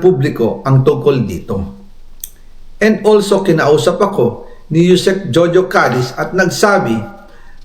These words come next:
na ipinapa-insert ng mga projects ang Pangulo na worth fifty billion pesos.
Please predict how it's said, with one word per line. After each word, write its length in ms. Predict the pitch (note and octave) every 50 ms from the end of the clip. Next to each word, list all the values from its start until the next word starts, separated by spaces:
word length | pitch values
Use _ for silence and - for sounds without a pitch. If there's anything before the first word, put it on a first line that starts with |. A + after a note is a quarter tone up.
| - -
na 100 | D#3+ E3+
ipinapa-insert 1040 | F3+ F3 - - F#3 E3+ E3+ F3 E3+ - F#3+ F#3 G3+ G3 - - D#3+ D3 D3+ - -
ng 100 | D#3+ E3 F3
mga 100 | F3+ F3 - -
projects 420 | E3 C3+ A#2+ G#2+ G2+ B2 B2 - -
ang 160 | D#3 E3 -
Pangulo 400 | F#3+ F#3 F3+ E3+ C#3 A#2 A2+ A2+
na 80 | A#2+ C3
worth 320 | B2 A#2+ C3 C3 B2+ - - -
fifty 320 | C3+ C3 - - D#3+ C#3
billion 400 | C3 A#2+ A#2+ A2+ A2+ B2 B2+ A#2+
pesos. 560 | - A2+ G2+ G2 - A2 G2+ - - - -